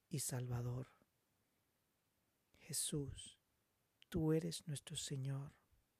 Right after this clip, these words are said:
Salvador, Padre, Padre amoroso que está alrededor nuestro. Tú eres todo lo que tenemos en la tierra, Señor. Tú eres nuestro Señor.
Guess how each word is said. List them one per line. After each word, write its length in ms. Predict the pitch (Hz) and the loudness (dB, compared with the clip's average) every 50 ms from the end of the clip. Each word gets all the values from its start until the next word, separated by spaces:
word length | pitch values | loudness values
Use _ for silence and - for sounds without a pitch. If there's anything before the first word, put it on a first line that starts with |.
| _ _ | _ _
Salvador, 840 | - - - - 127 127 131 135 127 127 131 135 135 143 143 135 139 - _ _ _ _ - _ _ _ _ _ _ - _ _ | -14 -10 -4 -2 -2 -2 -2 -2 -2 -2 -2 0 0 0 0 -2 -4 -8 _ _ _ _ -20 _ _ _ _ _ _ -20 _ _
Padre, 580 | 156 143 147 151 147 147 156 151 151 147 - - _ _ _ - _ _ _ _ _ _ _ _ - _ _ | 0 0 2 0 0 -2 -4 -6 -8 -12 -16 -20 _ _ _ -20 _ _ _ _ _ _ _ _ -20 _ _
Padre 400 | - 151 160 170 175 170 165 156 | 6 6 8 8 8 6 6 4
amoroso 720 | 147 143 143 139 139 135 143 151 151 - - - 160 170 - _ - - _ _ _ | 4 2 2 0 0 0 0 0 -2 -2 -4 -6 -8 -12 -18 _ -20 -20 _ _ _
que 120 | _ - 143 | _ 2 2
está 360 | 131 - - - 139 139 139 | 2 2 0 0 2 2 2
alrededor 480 | 131 127 139 131 127 151 127 123 127 135 | 2 0 0 -2 -2 -2 -4 -2 -2 -4
nuestro. 560 | 127 131 135 131 - - - - 156 147 - - - - _ _ _ _ _ _ _ _ _ _ _ _ _ _ _ _ _ _ _ _ _ _ _ _ _ _ _ _ _ _ _ _ _ | -4 -4 -4 -4 -6 -8 -8 -10 -16 -16 -18 -18 -20 -20 _ _ _ _ _ _ _ _ _ _ _ _ _ _ _ _ _ _ _ _ _ _ _ _ _ _ _ _ _ _ _ _ _
Tú 220 | - - 196 202 202 | -2 -2 0 2 2
eres 320 | 196 190 175 - - - | 0 0 -2 -2 -4 -2
todo 400 | - 170 165 165 160 147 139 139 | 2 4 4 4 4 4 0 0
lo 140 | 143 139 - | -2 -4 -6
que 120 | - 147 | -8 -12
tenemos 540 | - - 135 131 139 135 131 127 123 - - | -10 -6 -4 -2 -2 -2 -2 -4 -6 -6 -6
en 100 | 139 127 | -4 -4
la 100 | 117 120 | -4 -6
tierra, 460 | - - - - 131 131 135 127 131 | -6 -10 -10 -8 -8 -8 -8 -8 -8
Señor. 460 | - - - - 165 151 143 139 147 - - _ _ _ _ _ _ _ _ _ _ _ _ _ _ _ | -10 -10 -10 -10 -8 -8 -8 -8 -10 -14 -18 _ _ _ _ _ _ _ _ _ _ _ _ _ _ _
Tú 160 | - - 147 | -4 0 2
eres 260 | 147 151 151 151 - - | 2 2 2 0 -2 -4
nuestro 280 | 147 131 - - - | -6 -6 -6 -6 -6
Señor. 540 | - - - 147 135 135 143 143 143 147 | -6 -4 -4 -4 -2 -2 -2 -4 -4 -6